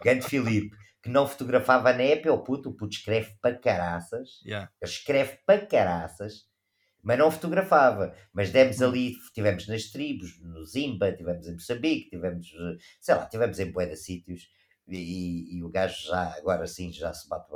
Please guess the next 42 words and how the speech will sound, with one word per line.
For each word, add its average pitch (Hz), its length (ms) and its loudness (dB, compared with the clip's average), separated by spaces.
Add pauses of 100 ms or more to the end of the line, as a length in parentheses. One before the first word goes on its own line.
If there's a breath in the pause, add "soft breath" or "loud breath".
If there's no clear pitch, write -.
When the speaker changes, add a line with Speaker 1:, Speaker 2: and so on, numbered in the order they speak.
Speaker 1:
bem. 87 160 -6
E - 40 -20
Filipe, 101 360 -6
se - 100 -20
me 90 60 -18
tiveres 90 280 -4
a 90 60 -4
ouvir, 95 300 -6 (380 soft breath)
eu 95 100 -2
lembro-me 117 420 2
de 101 60 -14
ti 123 240 -6
quando 113 240 2
dei 107 160 2
uma 101 240 0
palestra 101 580 0
em 98 120 -4
Coimbra 101 580 0 (360 soft breath)
para 120 100 4
os 104 80 -2
estudantes 107 540 -2
todos, 117 260 -4
comecei 110 440 -2
aquela 123 280 6
palestra, 107 520 0
vinhamos 95 380 -6
não 95 120 -6
sei 98 180 -4
de 90 60 -2
onde, 92 400 -2
ou 92 100 0
ia 101 160 -2
não 104 100 -2
sei 104 160 -4
para 101 140 -2
onde, 110 240 -2 (240 soft breath)
descalça. 85 640 -4 (260 soft breath)
E 104 160 -2
assim 127 260 -2
foi 127 260 0
na, 127 160 6 (520)
descalça. 120 760 8